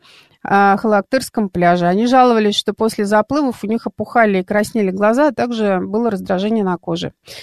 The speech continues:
Местные жители публиковали в соцсетях сообщения о выброшенных на берег мертвых морских животных, в том числе осьминогах, морских ежах, морских звездах.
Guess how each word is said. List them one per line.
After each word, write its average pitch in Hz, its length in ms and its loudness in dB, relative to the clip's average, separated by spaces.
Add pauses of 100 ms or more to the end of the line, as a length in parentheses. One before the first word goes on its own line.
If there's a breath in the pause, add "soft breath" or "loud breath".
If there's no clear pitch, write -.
(160 loud breath)
Местные 277 340 0
жители 285 260 2
публиковали 214 560 0
в - 80 -8
соцсетях 247 480 -4
сообщения 220 580 0
о 190 60 0
выброшенных 220 480 -4
на 190 100 -4
берег 226 280 -4
мертвых 208 420 -4
морских 208 380 -2
животных, 220 440 -2
в - 60 -20
том 233 160 -2
числе - 240 -2
осьминогах, 226 500 -2
морских 185 380 -6
ежах, 240 320 0
морских 214 340 -4
звездах. 180 480 -4